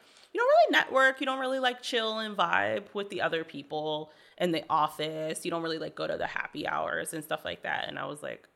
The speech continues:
"I just need to get, like, I do the work and then I leave. I don't have to, like, go have a coffee with you or go drinking and stuff like that."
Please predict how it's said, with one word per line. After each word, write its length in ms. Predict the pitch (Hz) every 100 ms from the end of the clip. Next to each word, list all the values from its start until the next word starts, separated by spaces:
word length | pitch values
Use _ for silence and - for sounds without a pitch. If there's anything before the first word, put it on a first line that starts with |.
| _
"I 140 | 156
just 180 | 175 175
need 120 | 180
to 80 | 151
get, 180 | 139 139 _ -
like, 160 | 147 -
I 100 | 160
do 160 | 170
the 120 | 160 131
work 400 | 139 196 - -
and 160 | 156 147
then 80 |
I 100 | 131 -
leave. 340 | 135 131 - -
I 60 | 151
don't 140 | 160
have 200 | 147 -
to, 140 | 160 151
like, 300 | 135 139 -
go 280 | 151 143 147
have 180 | 143
a 20 | 143
coffee 360 | - - -
with 180 | - 151
you 180 | 147 151
or 80 | 147
go 160 | 147
drinking 460 | 143 143 147 - -
and 80 | 151
stuff 180 | -
like 140 | - -
that." 200 | -